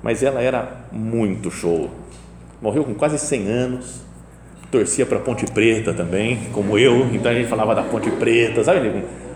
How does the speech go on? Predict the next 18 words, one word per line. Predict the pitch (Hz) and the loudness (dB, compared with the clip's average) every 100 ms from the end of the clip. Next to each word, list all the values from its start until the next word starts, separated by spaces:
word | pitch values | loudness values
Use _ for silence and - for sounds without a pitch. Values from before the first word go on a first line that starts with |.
| - | -6
Uma | 120 | 0
velhinha | 120 131 139 | 2 2 0
com | 120 | -2
cem | 117 180 127 | -2 0 2
anos | 147 117 | 2 2
falando | - 110 127 | 0 0 0
de | 113 | -2
futebol, | 123 90 87 120 120 98 82 - - - | -4 -2 2 4 4 2 0 -8 -10 -8
acompanhava | - 120 110 107 104 101 | -4 -4 -2 -2 0 -2
os | |
jogos, | 90 107 117 113 107 - - - - - | 0 4 6 6 4 0 -6 -10 -12 -8
falava: | 117 104 - - - - - | -4 -4 -6 -14 -18 -18 -6
"Vamos | 165 147 | -4 -4
tomar | 120 110 | -6 -6
uma, | 104 92 - - | -6 -8 -10 -8
uma | 101 | -8
pinguinha | 101 104 90 107 98 | -6 -4 -2 -4 -4
agora? | 95 95 | -2 -4